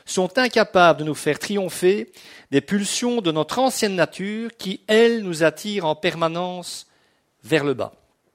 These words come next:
Pour le dire autrement, sans aide, nous ne pouvons pas voler. Donc si dans la semaine vous voyez passer au-dessus des maisons, ne vous inquiétez pas. Au niveau entraînement, je suis un peu plus avancé que vous. Donc il faut qu'on nous aide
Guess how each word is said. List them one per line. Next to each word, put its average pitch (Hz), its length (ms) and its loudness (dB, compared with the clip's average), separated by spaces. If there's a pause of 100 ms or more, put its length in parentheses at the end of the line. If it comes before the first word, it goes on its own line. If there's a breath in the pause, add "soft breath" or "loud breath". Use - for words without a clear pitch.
(1300 soft breath)
Pour 147 100 0
le 147 60 2
dire 160 100 4
autrement, 190 440 0
sans 240 480 2
aide, 220 420 4 (1000)
nous 226 380 0 (380)
ne 135 80 -4
pouvons 143 300 -2
pas 226 480 0 (500)
voler. 120 380 -2
Donc 107 180 -14
si - 100 -16
dans 113 80 -12
la 104 80 -8
semaine 151 220 -12
vous 143 80 -12
voyez 117 220 -6
passer 117 260 -12
au-dessus 117 180 -14
des 110 80 -10
maisons, 113 320 -10
ne 143 100 -10
vous 123 200 -10
inquiétez 113 380 -12
pas. 180 240 -8 (1040 loud breath)
Au 117 40 -18
niveau 117 220 -6
entraînement, 139 400 -6
je - 60 -10
suis 131 80 -8
un 120 60 -8
peu 139 120 -12
plus 123 180 -8
avancé 117 340 -10
que - 40 -20
vous. 110 140 -18 (460)
Donc 139 180 -4
il 160 140 -6
faut 240 340 -2
qu'on 175 160 -6
nous 165 240 0
aide 147 520 4